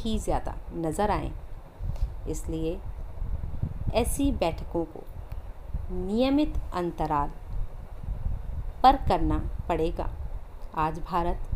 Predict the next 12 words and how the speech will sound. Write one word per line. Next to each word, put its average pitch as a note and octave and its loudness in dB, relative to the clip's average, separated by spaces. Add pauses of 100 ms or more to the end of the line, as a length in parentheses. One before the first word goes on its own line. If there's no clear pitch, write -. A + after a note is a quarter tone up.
(160)
सीमा F#3 -2
पर - -6 (960)
जिस C#4+ 4 (260)
संकट G#3 0
का D3 0 (240)
सामना F#3+ 2 (920)
कर F3+ 4
रहा E3 4
है, G3 -2 (1500)
उसकी C#4+ 2
व्यापकता E3+ 4 (560)
और D#3+ 2